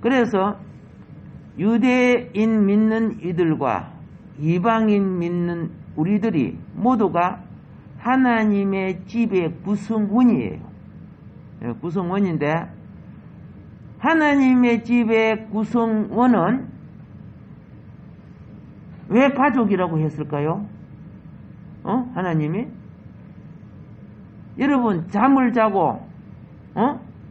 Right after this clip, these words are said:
그리고 먹고 입고, 어?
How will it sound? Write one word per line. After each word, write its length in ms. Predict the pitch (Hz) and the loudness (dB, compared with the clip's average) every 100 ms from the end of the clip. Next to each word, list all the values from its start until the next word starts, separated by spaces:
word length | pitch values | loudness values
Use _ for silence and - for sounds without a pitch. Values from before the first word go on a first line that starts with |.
| - - - - - - - - - - - - | -20 -20 -20 -20 -20 -20 -20 -20 -20 -20 -20 -8
그리고 540 | 214 240 220 202 135 - - - - - - - - - - - | 0 2 4 2 2 -4 -14 -18 -20 -20 -20 -20 -20 -20 -18 0
먹고 420 | 254 311 - 240 | 0 2 4 4
입고, 640 | 226 240 - 214 139 - - - - - - - - - - - - - - - | 4 0 2 2 2 -2 -10 -20 -20 -20 -20 -20 -20 -20 -20 -20 -20 -20 -18 -6
어? 240 | 208 269 | -2 -4